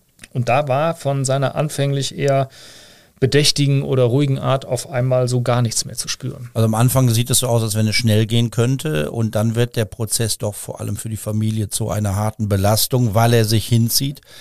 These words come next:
Speaker 2: Zu Prozessbeginn hatte der Anwalt des Angeklagten noch versprochen, das Leid der Familie,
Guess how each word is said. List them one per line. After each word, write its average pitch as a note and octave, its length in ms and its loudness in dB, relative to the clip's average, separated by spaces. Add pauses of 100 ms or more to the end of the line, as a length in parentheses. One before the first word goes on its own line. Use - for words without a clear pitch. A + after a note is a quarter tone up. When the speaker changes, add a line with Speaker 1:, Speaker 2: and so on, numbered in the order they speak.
(300)
Speaker 2:
Zu - 140 -8
Prozessbeginn A2 640 0
hatte A2 180 0
der G#2+ 120 2
Anwalt G#2+ 300 2
des G#2 100 -2
Angeklagten A2 640 -2
noch G2 120 0
versprochen, A2 560 -2
das G2+ 180 -2
Leid G#2+ 260 0
der G#2 80 -4
Familie, G#2+ 520 -2